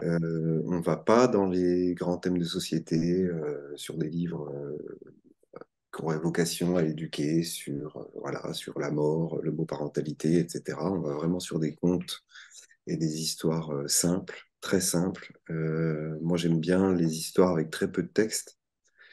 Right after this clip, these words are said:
Euh, ce qui veut pas dire qu'ils s'adressent aux tout petits, hein.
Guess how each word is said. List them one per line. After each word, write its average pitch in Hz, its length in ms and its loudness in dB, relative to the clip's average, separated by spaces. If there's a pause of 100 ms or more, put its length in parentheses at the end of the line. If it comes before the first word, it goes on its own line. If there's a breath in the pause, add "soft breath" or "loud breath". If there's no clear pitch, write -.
(380 soft breath)
Euh, 76 840 -2
ce - 120 -6
qui - 100 -8
veut 80 120 0
pas 82 140 6
dire 92 240 6
qu'ils 80 160 -6
s'adressent 82 440 0
aux 78 40 -2
tout - 160 -16
petits, 135 440 2
hein. - 160 -6